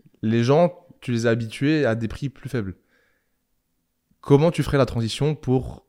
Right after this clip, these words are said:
euh, bah, comprendre que la qualité est mieux, donc les prix,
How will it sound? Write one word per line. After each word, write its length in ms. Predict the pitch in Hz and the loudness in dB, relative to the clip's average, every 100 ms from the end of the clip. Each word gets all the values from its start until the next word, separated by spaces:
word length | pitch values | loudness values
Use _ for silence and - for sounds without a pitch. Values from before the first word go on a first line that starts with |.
| - | -6
euh, 600 | 101 95 92 90 87 92 - _ _ _ - | -2 0 -2 -2 -4 -8 -12 _ _ _ -8
bah, 100 | 104 | -4
comprendre 280 | 117 131 135 | -2 -2 -2
que 40 | |
la 60 | 110 | -4
qualité 220 | 110 107 | -4 -2
est 60 | 104 | -2
mieux, 180 | 127 | -2
donc 240 | 127 104 - | -4 -6 -6
les 100 | 101 | -8
prix, 440 | - - 127 139 | -8 -8 -6 -6